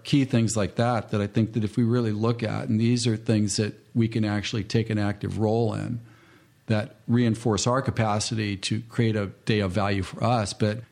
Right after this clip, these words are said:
it serves as an example for other people, some simple things that can be done that are not ethereal,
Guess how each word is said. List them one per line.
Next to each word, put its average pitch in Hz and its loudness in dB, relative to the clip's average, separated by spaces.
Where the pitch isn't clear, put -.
it 104 -2
serves 127 2
as 113 2
an 113 2
example 113 0
for 113 -2
other 104 -2
people, 113 0
some 113 2
simple 131 0
things 110 0
that 120 -8
can 107 -2
be 101 0
done 117 2
that 107 2
are 101 0
not 117 2
ethereal, 104 -2